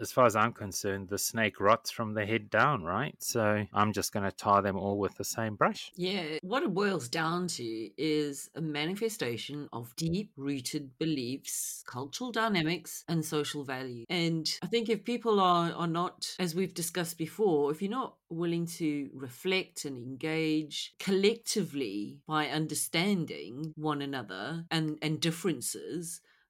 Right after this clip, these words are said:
Speaker 2: then I think we're in a lot of trouble. We, we need to be reflecting on the complexities and the contradictions in a contemporary society.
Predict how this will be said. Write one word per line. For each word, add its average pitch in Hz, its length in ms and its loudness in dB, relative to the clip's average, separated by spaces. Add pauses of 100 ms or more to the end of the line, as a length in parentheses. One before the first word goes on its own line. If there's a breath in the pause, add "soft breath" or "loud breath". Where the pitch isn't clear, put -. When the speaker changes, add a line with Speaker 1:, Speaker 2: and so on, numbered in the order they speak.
Speaker 2:
then 226 140 0
I 254 80 -2
think 247 180 -4
we're 247 220 2
in 240 100 0
a 240 80 0
lot 233 240 0
of 214 100 -4
trouble. 143 640 -2
We, 170 180 -4
we 196 140 -2
need 208 220 0
to 185 480 -2
be 185 160 -2
reflecting 196 720 -2
on 143 320 -2
the - 40 -4
complexities 156 960 -4
and 139 140 -8
the 139 140 -8
contradictions 170 1160 -2
in 175 480 0
a 143 60 -10
contemporary 139 960 -4
society. 147 1080 -2